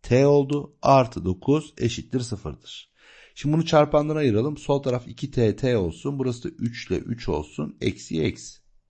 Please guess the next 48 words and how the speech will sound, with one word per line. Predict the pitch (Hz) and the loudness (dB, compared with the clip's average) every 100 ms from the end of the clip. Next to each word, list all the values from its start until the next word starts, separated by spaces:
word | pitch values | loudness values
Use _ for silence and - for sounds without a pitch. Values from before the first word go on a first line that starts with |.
| _ _ - - - _ _ | _ _ -20 -20 -20 _ _
Eksi | 117 117 - | 2 2 4
altı | 123 120 - | 4 4 0
t, | 104 | 0
eksi | 87 110 110 123 | 0 -2 -4 -4
üç | 113 - | -6 -6
t, | - | -2
eksi | 151 - - - | 0 -2 -6 -8
dokuz | 104 - | -8 -8
t | - - | -8 -8
yaptı. | - - | -10 -6
Değil | 170 | -2
mi? | 175 | 0
Ortası | 104 98 - | 0 -4 -4
yaptı. | 104 - - - _ _ - | -4 -4 -16 -20 _ _ 0
Yazarken | 117 147 139 151 | 4 4 4 0
sağa | 139 147 143 | 2 2 4
doğru | 131 95 | 4 2
yazıyoruz. | 92 98 131 123 135 160 - _ _ _ _ | 0 -2 -2 0 -2 -4 -14 _ _ _ _
O | - 120 | -2 2
zaman | 135 - | 2 2
iki | 120 - 151 | -10 -6 -6
t | - 113 101 - | 0 0 0 -2
eksi | 113 117 - 117 | -6 -6 -8 -6
üç | - 143 - | -4 -6 -6
ile | 90 92 113 170 185 _ _ _ _ _ _ | -4 -2 0 0 -6 _ _ _ _ _ _
t | - 151 | 2 4
eksi | 151 131 120 95 | 6 4 0 -6
üçün | 95 - 170 | -6 -4 -4
çarpımıdır | 165 127 123 117 113 82 | 0 2 2 0 -6 -6
arkadaşlar. | 78 78 - - - - - - _ _ - - - | -10 -12 -18 -18 -14 -14 -14 -16 _ _ -20 -20 -2
O | 117 | 2
zaman | 135 131 | 2 2
t | 135 135 127 | 0 0 0
buradan | 135 135 | 0 -2
kaç | 135 151 147 | 0 -2 0
gelecektir? | 110 92 98 98 - 165 | -2 0 -4 -6 -8 -8
Üç | - 139 - | -6 -8 -2
bölü | 107 120 | -2 -2
iki | 117 120 | -2 -2
gelecektir. | 90 80 80 - 80 | -2 -4 -12 -14 -4
Ya | 107 | 0
da | 117 | 0
t | 123 123 | 2 0
buradan | 117 120 117 | 2 -2 -2
kaç | 139 - | -4 -2
gelecektir? | 95 90 107 - | -4 -4 -8 -6
Üç | 139 - | -6 -6
gelecektir. | 82 76 - - - - | -8 -8 -12 -20 -20 -20